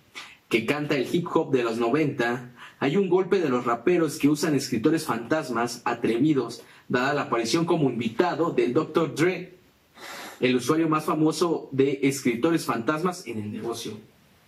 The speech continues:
Están las cosas habituales sobre las drogas y la locura. Hay chistes sobre Bill Cosby y Harvey Weinstein.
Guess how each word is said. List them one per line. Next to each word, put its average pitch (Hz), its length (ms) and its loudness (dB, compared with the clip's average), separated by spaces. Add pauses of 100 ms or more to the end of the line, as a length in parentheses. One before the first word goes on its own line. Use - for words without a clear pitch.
(840)
Están 151 360 -2
las 185 180 -2
cosas 185 380 0
habituales 135 640 2
sobre 113 260 -2
las 110 220 -2
drogas 151 440 0
y 113 40 -4
la 107 120 0
locura. 127 680 -2 (140)
Hay 135 240 -2
chistes 165 380 0
sobre 113 300 0
Bill 156 300 0
Cosby 147 680 0 (240)
y - 280 -2
Harvey 151 540 0
Weinstein. 139 840 0